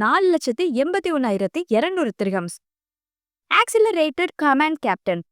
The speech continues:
வருஷத்துக்கு நாலு லட்சத்தி நாற்பத்தி மூணாயிரத்தி தொள்ளாயிரத்தி நாற்பது திர்ஹம்ஸ். முதல் அதிகாரி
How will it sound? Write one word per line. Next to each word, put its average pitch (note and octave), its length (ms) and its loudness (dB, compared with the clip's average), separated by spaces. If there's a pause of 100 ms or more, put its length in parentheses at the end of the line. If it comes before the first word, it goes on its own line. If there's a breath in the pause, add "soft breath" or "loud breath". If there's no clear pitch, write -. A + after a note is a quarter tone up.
(180)
வருஷத்துக்கு D#4 500 0 (140)
நாலு D#4 200 2
லட்சத்தி D4+ 320 -2 (100)
நாற்பத்தி D#4+ 400 -4
மூணாயிரத்தி A3 520 0
தொள்ளாயிரத்தி C#4+ 400 0
நாற்பது F#3+ 280 -2 (100)
திர்ஹம்ஸ். F3+ 360 -2 (340)
முதல் F#4 360 0
அதிகாரி A3 400 0